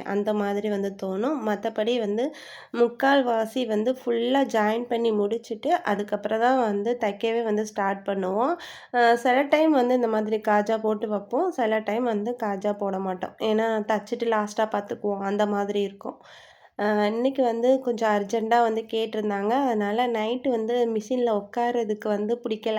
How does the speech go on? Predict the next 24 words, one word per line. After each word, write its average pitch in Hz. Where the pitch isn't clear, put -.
அதனால 202
சரி 220
காஜா 214
மட்டும் 214
போட்டு 214
வைக்கலாமேன்ட்டு 202
வந்து 202
போட்டு 202
வச்சுட்டேன். 196
இப்போ 220
வந்து 269
பாக்கெட் 240
ஃபுல்லா 240
வந்து 220
தையல் 208
போட்டு 208
முடிச்சாச்சு. 202
இந்த 220
சட்டையில 254
இருக்கிற 226
ஒரு 202
பெரிய 214
வேலையே 226
வந்து 208